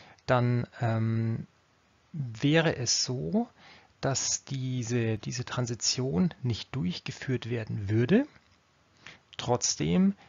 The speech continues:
wäre das Stoppsignal dann weg.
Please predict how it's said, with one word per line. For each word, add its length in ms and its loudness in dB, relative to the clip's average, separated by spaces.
wäre 120 -4
das 180 -4
Stoppsignal 880 0
dann 340 0
weg. 340 -6